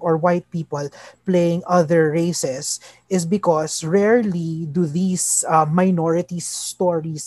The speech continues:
get told. So sa few, uh, sa few roles na nga lang para sa minority, ah, i-whitewash mo pa, paano na lang ang views ng mga watchers doon?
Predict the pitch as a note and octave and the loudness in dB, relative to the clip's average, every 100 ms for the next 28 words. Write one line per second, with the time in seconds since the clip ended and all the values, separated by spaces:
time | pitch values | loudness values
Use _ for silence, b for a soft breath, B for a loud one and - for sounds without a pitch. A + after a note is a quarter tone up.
0 | D3 C#3 _ D3 C3+ C3+ C3+ B B - | -10 -10 _ -6 -6 -8 -12 B B 2
1 | A3+ A3 C4 A#3 A#3 C4 C4 - F3+ F3 | 2 4 0 0 0 4 2 4 4 4
2 | E3 G#3 - A3 A#3+ A#3 A3+ B B B | 2 -4 -2 -2 0 0 -4 B B B
3 | F#3+ A#3+ C4 C4+ C4 G#3+ F#3 F3 F#3+ E3 | 4 6 8 4 2 -2 0 2 0 0
4 | D3+ D3+ - F3+ F3+ - E3+ E3 D#3+ D#3 | -2 -6 -4 -2 -2 -2 -2 -2 -2 -2
5 | E3 D#3+ - C3+ B2+ B B B B _ | -2 -2 -6 -14 -16 B B B B _
6 | _ F3+ D#3+ D#3 - G#3+ G#3 F#3+ F#3+ G3 | _ 2 4 4 2 4 4 4 2 0
7 | F#3 F3+ E3+ - C3 C3 - F#3+ G3+ G#3+ | -4 -2 -6 -4 -6 -6 -2 0 0 -2
8 | G#3+ F3+ D#3 D3+ C#3+ D3+ E3+ D#3+ D#3+ D#3+ | -2 -2 -2 -2 -4 -8 -6 -6 -6 -8
9 | - E3+ D#3 D#3 D3 C#3+ C#3 - C3 - | -8 -8 -6 -6 -8 -8 -10 -12 -14 -14
10 | C3 D#3 C3 B2+ | -6 -6 -6 -14